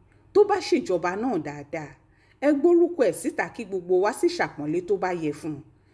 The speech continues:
Ṣùgbọ́n tó bá gbàjọba, tó sì ṣèjọba náà báṣubàṣu, tàbí tó kówó jẹ, tàbí tí wọ́n borílẹ̀-èdè wa jẹ́ lábẹ́ ààrẹ bẹ́ẹ̀, ẹ yéé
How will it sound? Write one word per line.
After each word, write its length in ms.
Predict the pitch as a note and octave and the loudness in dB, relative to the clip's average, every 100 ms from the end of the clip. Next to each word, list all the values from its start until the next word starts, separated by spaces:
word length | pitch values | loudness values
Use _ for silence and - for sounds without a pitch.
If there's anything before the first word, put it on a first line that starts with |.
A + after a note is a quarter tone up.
| _ | _
Ṣùgbọ́n 340 | - D4 A#3+ B3+ | 2 2 4 0
tó 80 | D#4+ | 0
bá 140 | D#4+ F4+ | 0 0
gbàjọba, 580 | D4 D4 - D#3+ D#3 D3+ D#3+ _ _ _ _ | 2 0 0 -4 -4 -10 -14 _ _ _ _
tó 40 | D4 | -4
sì 140 | E4+ G4 | 2 2
ṣèjọba 520 | - F#4 D#3+ D#3 E3 F#3 | 2 -2 -2 -2 -2 -2
náà 160 | C4 | -4
báṣubàṣu, 760 | E3 D#3 D3+ D3+ D3 C3+ - D#3 D3+ - _ _ _ | -4 -10 -12 -14 -12 -12 -14 -18 -20 -20 _ _ _
tàbí 240 | A3 F#3+ G#3 | 0 0 -4
tó 140 | - C4 | 0 0
kówó 340 | C4 B3+ A#3 A3 | 2 2 4 2
jẹ, 240 | A3 E3+ F3 - _ _ _ C4+ | 0 -6 -6 -16 _ _ _ -2
tàbí 200 | B3+ B3+ | 0 0
tí 140 | - | 2
wọ́n 180 | E4 D#4+ A#3 | 4 4 4
borílẹ̀-èdè 600 | B3 C4+ D4+ F4+ D4 E3+ | 2 4 4 4 2 0
wa 160 | F3 F3 | -2 -4
jẹ́ 160 | F#3+ | -2
lábẹ́ 320 | B3+ C4 B3 D4+ | -2 0 0 -2
ààrẹ 280 | G3 D3+ D#3 | -2 -6 -4
bẹ́ẹ̀, 300 | F#3 F#3+ F3 _ _ _ _ - | -6 -6 -12 _ _ _ _ 0
ẹ 80 | B3+ | 2
yéé 240 | B3 D4+ | 4 4